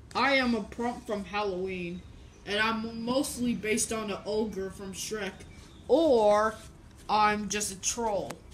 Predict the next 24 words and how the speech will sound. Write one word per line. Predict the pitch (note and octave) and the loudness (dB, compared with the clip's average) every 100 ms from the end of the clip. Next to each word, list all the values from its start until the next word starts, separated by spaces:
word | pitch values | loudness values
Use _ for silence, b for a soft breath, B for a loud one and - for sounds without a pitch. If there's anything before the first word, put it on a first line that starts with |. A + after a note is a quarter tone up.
| - | -8
or | F#3+ F#3+ F#3 | -4 -2 -2
just | F#3 F3+ | -6 -10
a | F3+ | -10
sleeping | - F#3 F3+ F#3 | -8 -10 -10 -12
giant, | F3 F3+ F3 D#3+ - F3+ | -8 -6 -6 -8 -8 -6
or | E3+ - | -6 -6
a | - G3 - | -8 -8 -4
goblin | G#3 G#3+ G3 E3+ F#3 | 2 2 2 -4 -6
with | F3+ | -4
those | F#3+ F#3+ F#3 - B B B - | -2 -2 -4 -12 B B B 4
goblin | C4 D#4 C4+ C4 A#3+ | 8 8 6 0 2
ears. | A#3+ A#3+ A#3+ A#3+ - - - - - - - B B - | 2 2 2 0 -2 -6 -18 -18 -18 -8 -8 B B -8
So | - A#3+ - | -4 -4 -2
anyways, | A3 C4+ G#3 F3+ F3 F3+ F#3 - - | -2 -2 -2 -2 -2 -4 -6 -10 -4
I | A#3 | -4
want | B3 C#4 D4 - | -2 -4 -2 -2
you | C4 | -2
to | G#3 G3 | -4 -4
check | - A#3+ A#3+ A#3 | -2 0 -2 -2
out | G#3+ G3+ - | -2 -4 -6
this | G3+ G#3 | -6 -6
video | F3+ G3 F#3+ G3 G3+ F#3+ B B B B | -4 -4 -4 -2 -4 -4 B B B B
and | F#3 G3+ | -6 0
subscribe. | G#3 G#3+ - - - G3+ F#3+ F3 E3 E3 | 0 0 -4 -6 -2 4 6 6 2 -2